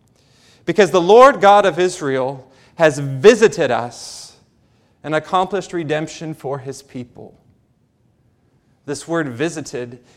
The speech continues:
is rich in Old Testament imagery, and in particular with redemption. It is imagery coming out of the Exodus.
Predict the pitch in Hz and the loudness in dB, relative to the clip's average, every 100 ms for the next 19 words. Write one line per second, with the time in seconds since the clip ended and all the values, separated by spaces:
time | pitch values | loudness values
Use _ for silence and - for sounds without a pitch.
0 | - 143 135 113 - 131 113 117 175 143 | -10 -8 -8 -10 -18 -20 -16 -2 0 0
1 | 95 - - - _ _ - 143 147 147 | -6 -14 -14 -18 _ _ -12 -8 -6 -6
2 | 156 139 - 135 127 131 120 113 113 104 | -6 -8 -8 -14 -10 -12 -12 -18 -20 _
3 | _ _ _ _ _ _ - 151 175 165 | _ _ _ _ _ _ -12 -6 -6 -6
4 | - 233 214 165 151 156 151 135 165 180 | -6 -4 -2 -4 -4 -6 -8 -4 -4 -4
5 | - - 147 117 _ _ _ _ _ _ | -12 -16 -18 -20 _ _ _ _ _ _
6 | _ _ _ 135 135 170 185 175 185 - | _ _ _ -10 -6 -6 -6 -6 -8 -8
7 | 160 151 139 135 127 120 120 - 143 120 | -8 -4 -2 -4 -4 -6 -6 -14 -18 -20
8 | - - _ | -20 -20 _